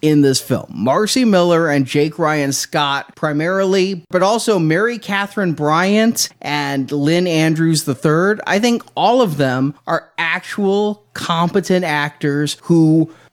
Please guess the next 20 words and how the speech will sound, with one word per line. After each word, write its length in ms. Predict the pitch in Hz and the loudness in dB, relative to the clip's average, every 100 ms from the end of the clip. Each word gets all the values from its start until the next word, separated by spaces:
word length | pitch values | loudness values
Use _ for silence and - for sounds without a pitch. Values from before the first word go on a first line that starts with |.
| - | -8
convey 400 | 180 156 165 185 | -6 -4 -2 -2
a 140 | 196 170 | -2 -4
lot 720 | 156 147 151 226 165 - - | -4 -2 0 2 0 -4 -8
through 160 | - 170 | -4 -4
facial 500 | - 156 156 180 165 | -2 -2 0 0 -2
expression 680 | 156 - 170 165 - 180 | -4 -4 -2 0 -2 -2
and 160 | 160 131 | -2 -2
body 340 | 127 165 202 | -4 -4 -4
language. 720 | 175 143 147 139 147 147 143 - | -2 0 0 0 0 0 -2 -8
And, 380 | - 147 143 139 - | -4 -2 -2 -4 -6
I 80 | 185 | -4
mean, 180 | 202 196 | -2 -2
you 140 | 226 | -2
mentioned 420 | 214 196 190 165 | -4 -4 -4 -6
Charlize 520 | - 196 175 165 147 | -4 -4 -2 -2 -4
Theron, 600 | - 208 226 202 175 156 | -2 0 0 0 0 -2
but 140 | 143 147 | -2 0
I 160 | 180 | 0
think 280 | 185 196 170 | 0 -2 0
of 340 | 165 156 143 | 2 2 0